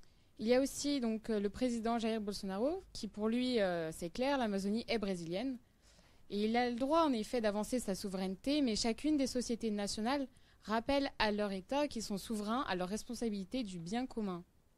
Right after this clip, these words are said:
L'action nationale se met en place dans beaucoup de pays,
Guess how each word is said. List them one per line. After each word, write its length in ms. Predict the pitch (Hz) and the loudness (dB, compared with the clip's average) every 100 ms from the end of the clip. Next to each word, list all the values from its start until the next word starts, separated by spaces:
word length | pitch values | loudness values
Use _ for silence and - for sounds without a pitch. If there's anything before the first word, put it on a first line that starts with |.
| _ - - _ _ - - - - - | _ -20 -20 _ _ -20 -20 -20 -20 -4
L'action 340 | 214 226 - | -2 0 2
nationale 520 | 302 277 - 269 277 277 | 4 4 2 2 2 2
se 100 | 240 | 2
met 140 | 226 | 2
en 100 | 220 | 2
place 220 | 226 233 | 0 0
dans 100 | 196 | 0
beaucoup 220 | 185 180 | -6 -8
de 40 | 185 | -8
pays, 300 | 190 220 | -6 -4